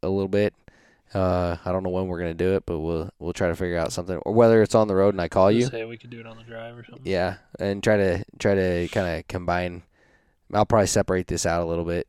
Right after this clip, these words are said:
Speaker 1: or not a little bit. I'll just separate it, as in, uh, this will come out tomorrow, and then the next one will come out a little bit later. But just, uh, yeah. Moral of the story is, it's a, it's been a fun match. Pro-, we're, I don't know,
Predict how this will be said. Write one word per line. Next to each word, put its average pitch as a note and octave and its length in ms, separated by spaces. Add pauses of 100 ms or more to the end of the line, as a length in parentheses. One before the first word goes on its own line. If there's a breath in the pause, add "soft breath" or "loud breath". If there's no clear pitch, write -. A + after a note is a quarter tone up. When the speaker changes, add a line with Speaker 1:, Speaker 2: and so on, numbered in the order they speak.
(120)
Speaker 1:
or F2+ 160
not D#2 240
a - 20
little D#2 180
bit. D#2 120
I'll E2 120
just D#2 340
separate D2+ 460
it, D2 120 (120)
as D#2 160
in, D2+ 180
uh, - 180
this E2 200
will E2+ 100
come E2 160
out D#2 180
tomorrow, F2+ 440
and D#2+ 100
then D2+ 180 (540 soft breath)
the E2+ 100
next E2+ 220
one E2 80
will D#2 120
come E2+ 100
out D#2+ 240
a - 80
little E2+ 200
bit B1 100
later. F2+ 240
But F2+ 220 (400 soft breath)
just, C3+ 200 (580 soft breath)
uh, G2 600 (580 soft breath)
yeah. A2 400 (800)
Moral B2 260
of - 20
the G#2+ 40
story A2 380
is, G#2 200 (100)
it's G2+ 200
a, G2+ 120
it's G#2 180
been G#2+ 160
a G2 40
fun G#2 200
match. F#2+ 340 (180)
Pro-, G#2+ 340
we're, G#2+ 320
I G#2 120
don't G#2+ 160
know, G2 260